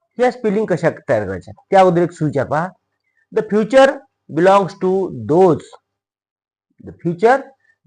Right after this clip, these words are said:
belongs to those who believe in the beauty of their dreams. विद्यार्थी मित्रांनो, सुविचार काय सांगतो की भविष्य त्यांच्याकडे आहे, भविष्य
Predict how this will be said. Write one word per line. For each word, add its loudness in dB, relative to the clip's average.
belongs 0
to 0
those 2
who -2
believe 4
in -6
the -2
beauty -2
of 0
their -2
dreams. -10
विद्यार्थी -2
मित्रांनो, -2
सुविचार -2
काय 4
सांगतो -2
की -16
भविष्य -2
त्यांच्याकडे 2
आहे, 0
भविष्य -4